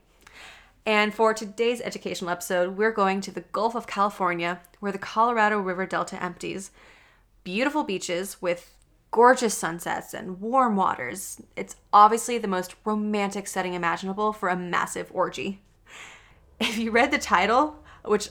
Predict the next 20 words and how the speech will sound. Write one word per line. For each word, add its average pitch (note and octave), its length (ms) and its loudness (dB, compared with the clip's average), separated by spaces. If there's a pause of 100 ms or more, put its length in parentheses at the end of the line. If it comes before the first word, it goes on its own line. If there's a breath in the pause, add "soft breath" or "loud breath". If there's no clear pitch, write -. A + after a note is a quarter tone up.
I G3 80 4
guess G3 300 -2
isn't F#3+ 300 -4
necessary, F#3+ 560 -2
you G#3 300 -6
probably D4+ 840 4
figured G#3 340 0
out F3 360 6
that G3 120 -2
the - 140 -12
animal B3 300 2
of B3 100 -2
the A3 40 -8
day F3 260 0
is F3 140 -6
the E3+ 80 -8
Gulf E3+ 280 0
Corvina. - 460 -8 (840)
So A3+ 320 0
what C4 320 2